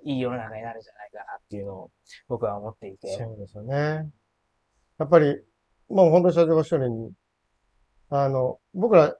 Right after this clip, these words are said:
Speaker 2: 小さい頃に理科の実験、理科でメダカのオスとかメスとかを、こう、識別する勉強はしてるし、まあ、昔だったらそういうメダカを持って帰って、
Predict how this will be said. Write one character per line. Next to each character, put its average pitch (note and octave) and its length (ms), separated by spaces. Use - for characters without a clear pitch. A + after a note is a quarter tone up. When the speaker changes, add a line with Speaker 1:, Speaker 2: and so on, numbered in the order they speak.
Speaker 2:
小 G3 140
さ G#3+ 200
い F3+ 60
頃 C#3+ 200
に B2+ 140
理 F3+ 140
科 D#3 160
の C#3 100
実 B2 200
験、 C#3 400
理 G3 160
科 G3+ 180
で B2+ 180
メ D#3 200
ダ F3 140
カ F3+ 160
の F3+ 180
オ F3+ 80
ス F3+ 120
と F3 140
か C#3 120
メ C3+ 140
ス - 100
と C#3+ 180
か C3 100
を、 C#3 400
こ C#3 420
う、 - 60
識 - 220
別 D#3 280
す D#3+ 120
る D3 140
勉 D3+ 240
強 D3+ 260
は D3 200
し - 80
て - 80
る D3 140
し、 D#3+ 160
ま D3+ 340
あ、 - 80
昔 E3 360
だ D3+ 80
っ D3 100
た C3+ 120
ら A#2+ 120
そ C3+ 140
う C3 60
い - 20
う B2+ 60
メ D#3 140
ダ D3 120
カ D3 120
を C#3+ 40
持 C#3+ 120
っ C#3+ 80
て D3 100
帰 D#3 100
っ - 20
て、 F#3 360